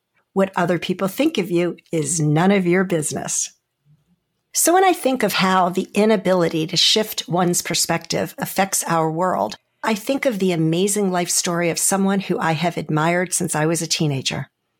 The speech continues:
I remember watching her on the daily news and could tell even back then that she was someone very special. What I did not know until many years later is that she had a very difficult upbringing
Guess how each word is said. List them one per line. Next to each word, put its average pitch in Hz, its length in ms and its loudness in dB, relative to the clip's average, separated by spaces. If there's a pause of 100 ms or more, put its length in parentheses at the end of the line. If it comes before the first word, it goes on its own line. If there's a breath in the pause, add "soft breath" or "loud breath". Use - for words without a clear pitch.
(200)
I 277 40 0
remember 247 400 2
watching 165 400 2
her 180 200 2
on 170 120 2
the 151 80 0
daily 160 340 0
news 156 480 0
and 196 140 0
could 196 160 -4
tell 240 340 0
even 254 300 -4
back 233 260 -4
then 202 240 2
that 170 140 -2
she - 200 0
was 226 160 -4
someone 185 440 0
very 190 340 0
special. - 560 -2 (480)
What 240 140 2
I 233 100 2
did 262 320 -2
not 240 240 0
know 190 240 4
until 170 300 0
many 160 280 2
years 165 360 -2
later 185 400 -4 (320)
is 196 160 -2
that 214 160 0
she - 180 0
had 233 220 0
a 208 80 0
very 196 500 0
difficult 190 480 -4
upbringing 160 560 -2